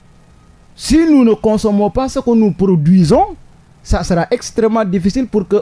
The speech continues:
objectif bi ñu am, ñu am, ñu, ñu wax ko. Mali bi nga xam ne moo nekk suñu wet, malgré crise bi ak problème yu muy am yëpp,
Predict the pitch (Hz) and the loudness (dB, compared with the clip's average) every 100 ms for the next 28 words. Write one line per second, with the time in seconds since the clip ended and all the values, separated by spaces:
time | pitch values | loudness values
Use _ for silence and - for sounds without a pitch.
0 | - 254 233 269 254 180 190 190 180 180 | -2 -2 -2 -2 0 2 0 0 0 0
1 | 165 202 233 - 185 180 175 190 208 - | -2 -4 -4 -2 -4 -2 -4 -4 -6 -4
2 | 180 - _ _ _ - - _ 170 202 | -6 -6 _ _ _ -20 -20 _ -2 0
3 | 269 247 254 269 262 214 185 185 233 233 | 2 2 2 2 0 0 0 0 0 -2
4 | 214 170 131 - _ _ _ _ _ _ | -2 0 0 -4 _ _ _ _ _ _
5 | _ _ 147 202 240 262 262 262 254 202 | _ _ 0 0 2 0 0 2 2 2
6 | 170 226 233 - 240 220 196 196 208 214 | 2 2 0 -4 -2 0 0 0 0 0
7 | 180 202 226 | 0 2 2